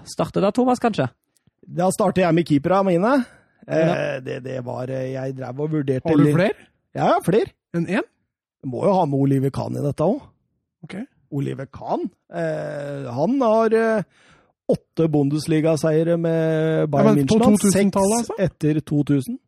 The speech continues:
Speaker 3: Ja.
Speaker 2: Han har, eh, seks D F B-pokal, eh, fem etter år to tusen. Han vant jo Champions League i to tusen og en, var det vel?
Speaker 1: Ja.
Speaker 2: Eh,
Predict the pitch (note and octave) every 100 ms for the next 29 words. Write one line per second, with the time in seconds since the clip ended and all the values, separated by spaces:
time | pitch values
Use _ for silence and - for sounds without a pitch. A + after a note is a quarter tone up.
0 | - F#3 A3+ _ _ - D3 E3 E3 E3+
1 | E3+ F3 - - - G#3+ - - F3+ D3
2 | D3 D3+ - D3 D3 C#3 D#3+ C#3+ C3+ C#3+
3 | D3+ D#3 D#3+ D#3+ D#3+ D#3 - - G3 B3+
4 | C4 G3+ - F3 E3+ E3 D#3 D3+ D3+ D3
5 | - B3 _ _ _ _ _ - D3 D#3
6 | C#3+ D#3 D3+ D3 B2 D3 - C#3+ F#3+ G3
7 | F3+ - C#3+ C3+ C#3+ - C#3+ C#3 C3+ C3+
8 | _ - D3+ F3+ C4+ C#4+ C4 C#4+ E4 -
9 | _ _ - _ _ _ - E3+